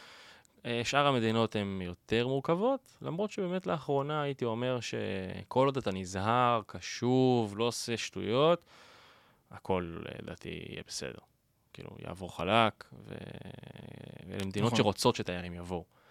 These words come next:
Speaker 2: נכון.
Speaker 1: אז הן לאט לאט מ-, ממגרות את העניין הזה של ה-, אה,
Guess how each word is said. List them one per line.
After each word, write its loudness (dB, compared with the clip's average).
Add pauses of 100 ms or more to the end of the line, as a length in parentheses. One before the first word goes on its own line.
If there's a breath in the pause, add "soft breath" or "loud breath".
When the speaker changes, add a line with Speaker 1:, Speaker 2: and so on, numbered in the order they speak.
(180 soft breath)
Speaker 2:
נכון. -14
Speaker 1:
אז -8
הן -4
לאט 0
לאט 0
מ-, -8
ממגרות 2
את -10
העניין -6
הזה -10
של -10
ה-, -10 (480)
אה, -16